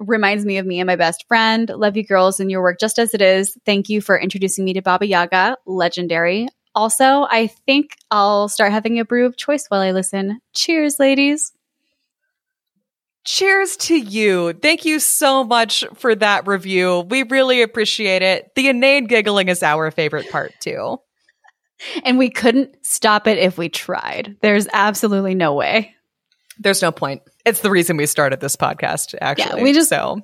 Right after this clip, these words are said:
Speaker 2: you know.
Speaker 1: we just constantly make each other laugh way too much. So
Speaker 2: Yeah. We're glad that you, we're glad that you all appreciate it. Uh,
Speaker 1: Yeah,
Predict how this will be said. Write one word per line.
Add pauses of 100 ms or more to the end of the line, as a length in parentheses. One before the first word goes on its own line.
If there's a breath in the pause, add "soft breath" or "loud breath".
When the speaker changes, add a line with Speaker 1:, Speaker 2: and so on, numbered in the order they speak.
(100)
Speaker 2:
you
know.
Speaker 1:
we
just
constantly
make
each
other
laugh
way
too
much.
So
Speaker 2:
Yeah. (880 soft breath)
We're
glad
that
you,
we're
glad
that
you
all
appreciate
it.
Uh,
Speaker 1:
Yeah,